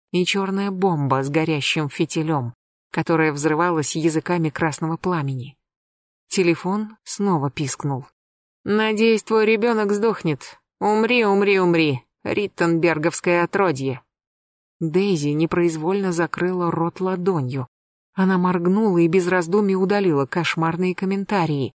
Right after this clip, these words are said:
Тут же ей в директ поступило новое сообщение. Ей было страшно. Дрожащим пальцем она ткнула на иконку.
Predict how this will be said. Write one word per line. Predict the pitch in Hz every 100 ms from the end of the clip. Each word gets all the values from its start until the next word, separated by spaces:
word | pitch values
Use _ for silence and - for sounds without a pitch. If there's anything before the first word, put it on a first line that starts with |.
| _ _ _ _ -
Тут | 180 202
же | 185 185
ей | 165 165 175
в | 156 147
директ | 139 170 160 185 - - _ _ _
поступило | 208 202 196 180 196 190
новое | 202 208 160 143 143
сообщение. | - 170 - - 147 143 135 _ _ _ _ _ _
Ей | 180 175 175
было | 160 175 175
страшно. | 170 - 160 - - 143 - _ _ -
Дрожащим | 180 180 170 160 - 156
пальцем | - 185 180 160 151
она | 151 151
ткнула | - 160 175 160
на | 156 165
иконку. | 170 - 156 123 - 123